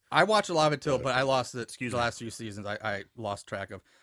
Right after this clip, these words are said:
Speaker 1: Uh, he did the short-lived Playboy Club, but that was a big money project for a network. Uh, Joan of Arcadia, twenty-four, and one of my favorites, uh, uh, an early, uh, oh God, what's his name?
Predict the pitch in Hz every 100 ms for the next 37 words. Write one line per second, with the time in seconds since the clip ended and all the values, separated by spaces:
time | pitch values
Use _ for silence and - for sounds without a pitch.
0 | _ 120 113 131 139 143 123 117 170 151
1 | 139 - - 147 156 151 151 - 156 143
2 | 123 143 131 113 131 123 117 117 113 110
3 | 113 110 113 104 113 107 107 113 113 107
4 | _ - 107 101 107 139 135 143 120 -
5 | 143 143 143 147 151 _ _ _ - 151
6 | 151 135 - 156 175 208 _ _ - 147
7 | 185 165 208 - 143 123 120 - 120 139
8 | 123 113 120 120 - 131 151 160 170 156
9 | 147 127 120 110 98 _ _ _ _ -
10 | 123 123 117 120 117 113 104 92